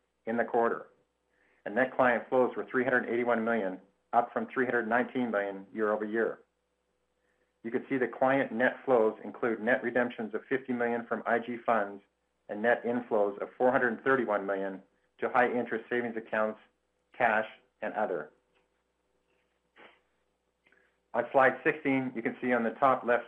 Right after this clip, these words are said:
chart that net client inflows were solid in Q one relative to the past periods, despite the challenging industry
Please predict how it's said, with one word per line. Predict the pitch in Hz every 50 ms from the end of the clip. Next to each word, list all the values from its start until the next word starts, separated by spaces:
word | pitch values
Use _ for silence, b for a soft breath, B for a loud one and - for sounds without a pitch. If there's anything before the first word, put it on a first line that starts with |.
| -
chart | - 135 123 110 104 101 - - -
that | 113 110 -
net | 107 120 123 123 -
client | - - 135 127 120 120 104 - -
inflows | 123 127 123 123 - 107 98 101 95 - -
were | 104 101 - -
solid | 135 131 120 113 110 101
in | 101 98 98
Q | - - 123 117
one | 117 113 104 92 92 92 - _ -
relative | 101 104 113 113 - - 120 - -
to | -
the | 101
past | - - 117 110 - - - -
periods, | - 117 107 95 95 95 - _
despite | - 107 - - - - 127 135 131 131 - -
the | - 104
challenging | - - 113 107 107 104 101 107 -
industry | 107 113 107 104 - - 107